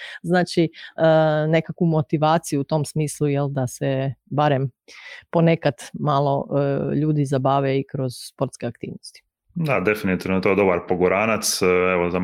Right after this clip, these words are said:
Speaker 2: za mlađe smo spomenuli možda neki sportski rekviziti, za starije to i ne mora biti sobni bicikl, to mogu biti elastične trake, recimo,
Speaker 1: Da, da.
Speaker 2: ili foam roller, spužvasti valjak. Meni je to možda jedna od najboljih stvari u životu koje sam kupio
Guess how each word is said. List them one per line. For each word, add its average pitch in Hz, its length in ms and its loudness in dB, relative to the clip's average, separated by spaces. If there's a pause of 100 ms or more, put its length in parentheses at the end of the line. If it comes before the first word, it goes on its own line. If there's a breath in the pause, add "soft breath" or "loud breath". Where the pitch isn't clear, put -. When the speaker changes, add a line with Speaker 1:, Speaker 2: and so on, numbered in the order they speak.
(400)
Speaker 2:
za 92 140 0
mlađe 95 280 0
smo 92 140 -6
spomenuli 92 440 0
možda 90 200 0
neki 90 120 -4
sportski - 360 -4
rekviziti, 92 460 0
za 90 100 0
starije 95 400 0 (400)
to 95 140 0
i 95 40 0
ne 101 120 0
mora 104 180 2
biti 95 160 -2
sobni 92 220 0
bicikl, 104 400 -2
to 95 180 0
mogu 95 200 2
biti 95 220 -2
elastične 87 460 -2
trake, 98 320 0
recimo, 92 440 2
Speaker 1:
Da, 311 80 4
da. 294 60 4
Speaker 2:
ili 87 460 0 (400 loud breath)
foam 101 220 2
roller, 104 280 2 (260)
spužvasti 95 480 0
valjak. 95 320 2
Meni 95 160 0
je 90 60 0
to 95 120 0
možda 95 220 2
jedna 98 120 2
od 98 60 2
najboljih 98 320 2
stvari 98 300 2
u 90 40 2
životu 95 320 2
koje 87 140 0
sam 85 160 -4
kupio 95 320 -2